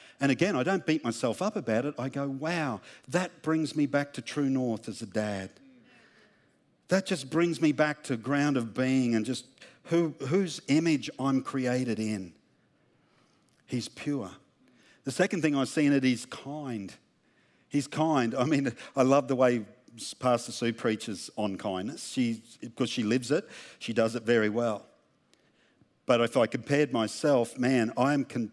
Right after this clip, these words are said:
I'm tempted to manipulate. Far from kindness. "If you do this, I'll do that. If you don't do that, you'll, you'll get this," <laughs> whatever.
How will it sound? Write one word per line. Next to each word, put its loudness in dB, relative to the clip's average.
I'm 0
tempted -6
to -4
manipulate. -2
Far 0
from -2
kindness. 0
"If 0
you 4
do 4
this, 0
I'll 4
do 0
that. 4
If -10
you 2
don't 2
do 0
that, 0
you'll, -4
you'll 0
get 0
this," -2
<laughs> -14
whatever. 2